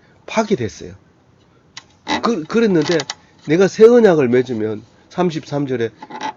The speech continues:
재혼을 하게 되는 겁니다. 재결합을 하게 되는데 물론 같은 사람하고 겨-, 결합하는 것처럼 보여요.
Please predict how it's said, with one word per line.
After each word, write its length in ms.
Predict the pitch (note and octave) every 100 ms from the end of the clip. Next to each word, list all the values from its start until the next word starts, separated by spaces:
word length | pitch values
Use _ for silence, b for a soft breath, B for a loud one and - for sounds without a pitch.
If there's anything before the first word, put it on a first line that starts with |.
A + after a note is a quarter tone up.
| -
재혼을 540 | - E3+ A3 G#3+ D3 G#2+
하게 200 | G2 F2+
되는 120 | F2+
겁니다. 220 | F2+ - _
재결합을 580 | - C#3 F3 E3+ D#3+ C#3+
하게 180 | B2+ A2
되는데 460 | G2+ G2 A2 C#3+ G2 B B B B B -
물론 300 | G#2+ E3 F#3
같은 400 | - A2+ - A3+
사람하고 480 | G#3+ G#3 F3 E3 C3+
겨-, 240 | - C3+ - B B
결합하는 520 | - C3 D3+ C3+ C#3 D3+
것처럼 360 | C3 - D3
보여요. 520 | G#2 G#2+ E3+ A#2 F2